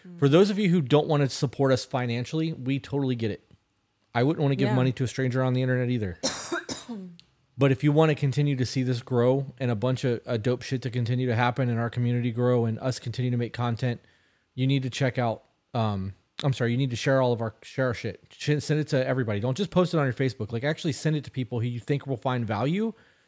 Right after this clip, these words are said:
Speaker 2: because they, they may subscribe. They could become patrons. Like, it could
Speaker 1: Mm-hmm.
Speaker 2: give you something to discuss with your friends. It, you know, sharing is, is, is how we're going to grow. People need to, to see the content to decide whether or not they like it and wanna do what they're doing.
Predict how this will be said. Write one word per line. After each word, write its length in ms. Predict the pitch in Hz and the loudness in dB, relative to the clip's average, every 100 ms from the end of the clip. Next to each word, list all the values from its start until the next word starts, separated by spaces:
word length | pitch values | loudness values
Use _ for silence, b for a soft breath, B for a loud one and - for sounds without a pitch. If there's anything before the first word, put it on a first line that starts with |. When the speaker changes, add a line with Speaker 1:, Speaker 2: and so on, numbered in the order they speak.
| b b _ | b b _
Speaker 2:
because 300 | 139 143 131 | -2 2 4
they, 160 | 143 147 | 4 4
they 180 | 139 139 | 2 2
may 160 | 139 | 0
subscribe. 680 | 117 123 - - 170 165 131 | 0 -4 -6 2 6 6 4
They 160 | 131 | 0
could 160 | 113 113 | -2 -4
become 220 | 113 113 | -4 -2
patrons. 520 | 139 170 165 151 139 | 2 2 2 0 0
Like, 280 | 127 110 - b b - 190 | 0 -2 -4 b b -6 -2
it 60 | |
could 120 | 160 143 | 0 2
Speaker 1:
Mm-hmm. 20 | |
Speaker 2:
give 120 | 143 | 4
you 80 | 139 | 2
something 340 | - 135 123 104 | 2 2 2 -4
to 80 | |
discuss 440 | 92 101 - 139 - | -4 -8 0 0 0
with 80 | 98 | -6
your 100 | 95 | -4
friends. 560 | - 165 170 165 - - _ _ _ _ _ _ _ - | 4 6 8 6 0 -12 _ _ _ _ _ _ _ -6
It, 280 | 135 - | -6 -6
you 140 | - 127 | -2 0
know, 160 | 104 101 _ - | -2 -6 _ -10
sharing 460 | - 160 165 160 143 | 0 6 6 6 4
is, 160 | 117 | 0
is, 220 | 139 117 | -2 -4
is 180 | 98 135 | -4 -2
how 120 | 147 143 | 2 2
we're 140 | 131 | 2
going 220 | 127 123 | 0 0
to 80 | 117 | 0
grow. 260 | 113 120 101 | 0 0 0
People 340 | 147 143 156 | -2 0 2
need 200 | 147 147 | 2 0
to, 140 | 127 123 | 0 -2
to 140 | 120 | -2
see 320 | 117 - 196 185 | -6 -2 0 0
the 120 | 151 | 0
content 560 | - 147 131 127 113 | 0 0 0 -2 -2
to 100 | - | -6
decide 440 | 117 120 - 139 127 | -2 -2 2 2 2
whether 180 | 131 123 | 2 2
or 20 | |
not 160 | 131 113 | -2 -2
they 120 | 110 | 0
like 280 | 143 180 156 | 4 4 2
it 120 | - | -2
and 180 | 135 127 | -2 0
wanna 180 | 120 | 0
do 140 | 113 120 | 0 -2
what 80 | 110 | -4
they're 100 | 117 | 0
doing. 400 | 180 160 135 | 2 2 2